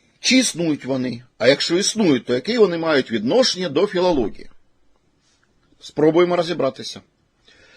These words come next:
За думкою Остапа Малороса, такі слова на кшталт "курка" та "жінка",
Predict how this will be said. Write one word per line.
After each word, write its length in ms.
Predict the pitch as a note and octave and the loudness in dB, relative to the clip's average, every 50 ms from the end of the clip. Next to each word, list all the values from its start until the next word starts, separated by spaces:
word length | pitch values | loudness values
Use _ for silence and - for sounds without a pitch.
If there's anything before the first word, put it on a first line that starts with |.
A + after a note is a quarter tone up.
| - - _ _ _ | -20 -20 _ _ _
За 240 | - F2 - A#2+ C#3 | -16 -8 0 0 2
думкою 540 | D3+ G3 D#4 D#4 C#4+ - - - C3 B2 - | 4 4 2 2 0 -2 -2 0 0 0 2
Остапа 380 | - B2+ - - - A3 - D#3+ | 0 -4 -4 -2 -4 -2 -2 0
Малороса, 560 | A#2+ A2 F#2+ G2 A2 C#3 B3 - C#4 - - G3 | 0 0 2 2 4 2 2 2 0 0 -2 -2
такі 260 | - D#3 - - C3+ | -2 -4 -4 -4 -6
слова 300 | - - C3 C3 B2+ A#2+ | -2 2 4 4 4 4
на 100 | A#2 A2+ | 2 0
кшталт 420 | - - - A#2+ A2 G#2+ - - _ | -6 -6 -2 2 2 2 0 -2 _
"курка" 480 | _ - C3 D3 C#3+ B2 G#2+ - - G2 | _ 0 4 4 4 4 2 0 -4 -6
та 180 | - - - D2+ | -4 -4 -8 -6
"жінка", 500 | - D3 G3+ A#3+ B3+ A3+ - G#3 G#3 | -4 -2 -2 -2 -2 0 0 0 0